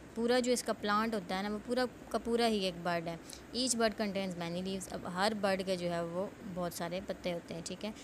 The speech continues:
तो ये as a bird जो है हम खा रहे होते हैं सब्ज़ी के तौर पे। Leaves है, जैसे अब पालक हो गई, मस्टर्ड हो गया plant, तो इनके पत्तों को हम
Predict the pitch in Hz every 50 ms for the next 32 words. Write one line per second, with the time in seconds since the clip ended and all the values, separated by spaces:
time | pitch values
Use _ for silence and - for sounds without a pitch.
0 | - - - - - - 208 - - - - - 214 214 220 226 233 233 - -
1 | 202 208 185 202 190 180 190 190 196 196 185 190 180 180 175 170 170 175 185 208
2 | 254 - - - - - - 202 180 175 170 165 165 165 160 - - 165 165 165
3 | - - - - - 190 - - 202 180 175 180 190 175 185 175 175 165 165 180
4 | - - - 180 185 202 208 214 226 208 208 214 185 190 190 180 - 190 180 180
5 | - - - - - - - - - - - 196 190 185 190 196 190 196 185 175
6 | 170 175 175 175 170 - - - - - - - - - - - - - - -
7 | - - - - 220 214 214 - - 214 202 190 185 - - - - - - 262
8 | 240 185 175 190 180 175 170 185 180 185 - 185 180 180 180 180 - - - -
9 | - - - - - - - - - - - - 254 262 262 240 254 - 247 240
10 | - - 254 247 220 220 208 196 190